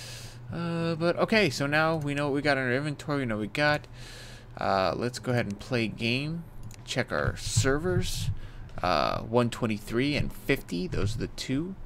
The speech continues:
They should be in my favorites, but I hear that the favorites list is not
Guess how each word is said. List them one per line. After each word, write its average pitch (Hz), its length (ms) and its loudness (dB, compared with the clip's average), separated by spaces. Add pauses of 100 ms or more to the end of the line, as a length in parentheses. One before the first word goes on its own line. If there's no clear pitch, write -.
(1120)
They 113 140 2
should 180 380 0
be 170 120 0
in 156 80 0
my 147 180 0
favorites, 151 680 -2
but 113 520 2
I 113 140 4
hear 135 280 0
that 127 180 -2
the 101 60 -6
favorites 131 680 -2
list 139 320 -8
is - 260 -12
not 123 600 -6